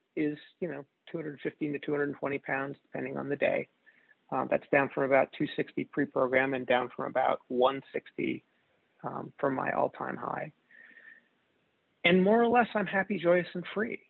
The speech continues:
I mean, I, it, it, it's, you know, there's that saying, "I came for the vanity, I stayed for the sanity." That's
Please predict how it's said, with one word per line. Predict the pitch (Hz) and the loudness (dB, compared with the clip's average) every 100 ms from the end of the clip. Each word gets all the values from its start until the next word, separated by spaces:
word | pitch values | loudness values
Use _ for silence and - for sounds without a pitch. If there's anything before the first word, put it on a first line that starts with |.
| _ - | _ -8
I | |
mean, | 151 151 - | -6 -6 -8
I, | - _ _ _ - | -10 _ _ _ -12
it, | - - _ _ _ _ _ _ _ | -12 -12 _ _ _ _ _ _ _
it, | 175 - | -4 0
it's, | 170 - - | 0 -2 -12
you | 254 160 | -2 -2
know, | 147 | 2
there's | 151 143 | 2 4
that | 156 - - | 2 2 2
saying, | 180 151 | 4 4
"I | 135 | 0
came | - 151 147 | 0 -6 -4
for | 139 | -4
the | 131 | -2
vanity, | 135 143 131 | -2 -2 -4
I | 123 - | -4 -4
stayed | 139 127 | -4 -4
for | - | -8
the | 147 - | -14 -8
sanity." | 147 147 139 90 - _ _ _ _ _ _ _ _ _ - | -6 -4 -4 -6 -8 _ _ _ _ _ _ _ _ _ 4
That's | 156 202 | 4 4